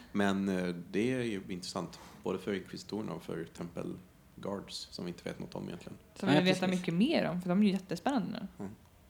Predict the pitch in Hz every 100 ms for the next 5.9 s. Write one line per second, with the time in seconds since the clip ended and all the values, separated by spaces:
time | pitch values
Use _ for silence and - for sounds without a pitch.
0 | - - - - - - - 180 175 185
1 | 190 233 202 190 180 175 175 180 - 202
2 | - - - - 143 160 151 135 127 123
3 | - 147 139 117 110 - 127 - 117 127
4 | 120 180 180 - - 95 107 - 98 92
5 | 87 90 - 90 87 - 95 90 87